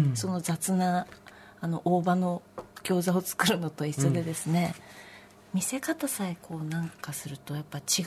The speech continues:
Speaker 2: う形になっていくんですね。これが。
Speaker 1: そう。で、この人の恐ろしいとこは、そういうひどい話と普通にいい話を平行に書いてるんです。だから、読んでる方がすごい、感情がどこに持ってっていいか分かんないんですよ。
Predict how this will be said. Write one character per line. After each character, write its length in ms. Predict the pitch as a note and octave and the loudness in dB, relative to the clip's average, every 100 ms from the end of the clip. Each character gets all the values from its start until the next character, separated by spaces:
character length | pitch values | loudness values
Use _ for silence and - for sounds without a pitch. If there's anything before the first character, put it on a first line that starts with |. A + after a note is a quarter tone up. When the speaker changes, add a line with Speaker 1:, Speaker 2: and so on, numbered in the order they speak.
| B3+ | 0
Speaker 2:
う 60 | |
形 400 | C#4+ D#4+ F4 F4+ | 0 2 2 4
に 60 | F4 | 4
な 100 | F4 | 4
っ 80 | F4+ | 4
て 120 | G#3 | 0
い 40 | |
く 160 | - E3 | 0 -2
ん 60 | |
で 80 | D3 | -2
す 180 | - D3 | -2 -4
ね。 140 | D#3+ - - - | -6 -8 -20 -20
こ 60 | - D#3+ | -12 -8
れ 60 | |
が。 160 | D3 C3+ - - - - | -8 -8 -12 -20 -20 -8
Speaker 1:
そ 260 | - - B2+ | -4 -4 -4
う。 60 | - - | -12 0
で、 200 | A3+ A3+ - - - - - - | 2 2 0 -14 -20 -20 -20 -12
こ 160 | - G#3+ | 0 4
の 100 | D#4 | 4
人 160 | E4 G#3+ | 4 4
の 80 | |
恐 160 | D#3+ F3 | 4 4
ろ 80 | F#3+ | 2
し 100 | G#3+ | 2
い 60 | E3+ | -2
と 80 | |
こ 140 | D3 C#3+ | 0 2
は、 220 | D3 B2 - - | 2 2 -4 -10
そ 200 | - A#3 | 0 4
う 80 | C4 | 4
い 80 | B3+ | 4
う 40 | - - | -2 -6
ひ 220 | - E3+ | 0 4
ど 160 | C#4 E4+ | 6 6
い 60 | |
話 320 | G#3 D#3 C#3+ | 6 4 4
と 240 | - E3+ D#3+ - - | 2 2 2 -8 -6
普 180 | - - | -4 2
通 280 | - D#4 | 4 6
に 220 | D4+ C4 D4 | 6 6 6
い 40 | |
い 20 | |
話 360 | G3+ D#3 C#3 D3+ | 6 6 4 4
を 100 | C3 - - | 2 0 -12
平 260 | - A#3+ D4 | 0 4 6
行 180 | D4 C#4+ | 8 6
に 100 | C4 | 6
書 100 | B3 | 4
い 60 | A3+ | 2
て 60 | |
る 100 | C#3 | 0
ん 20 | |
で 60 | A#2 | -4
す。 60 | - - - | -6 0 4
だ 80 | |
か 100 | A3 | 6
ら、 120 | G3 - - | 6 2 0
読 220 | - A#3+ D#4+ | 4 6 8
ん 80 | |
で 80 | B3+ | 8
る 40 | D#3 | 6
方 160 | D#3 | 2
が 140 | C#3 - - | 0 -4 -4
す 240 | - - G#3+ | 0 4 6
ご 140 | C4 | 6
い、 80 | - - - - - - | 4 -2 -18 -20 -20 -4
感 320 | - C4 D#4+ D#4 | 2 6 6 6
情 180 | D#4+ | 6
が 140 | D4 A#3+ F#3 - D#4 - G#4 - | 6 4 0 -2 -2 -2 -8 0
ど 180 | D4 C#4+ | 4 4
こ 240 | C#4 C4 | 6 8
に 120 | F#3+ E3+ | 8 8
持 100 | E3 | 6
っ 40 | |
て 120 | F#3 | 4
っ 40 | G3 | 0
て 120 | C#3+ | 2
い 40 | |
い 40 | C3+ | 2
か 100 | C3+ | 2
分 100 | C#3 | 2
か 160 | - A#3+ | 4 4
ん 80 | F3+ | 4
な 80 | |
い 80 | A2 | 0
ん 40 | G2 | -4
で 60 | |
す 140 | - | -8
よ。 60 | C#3 | -10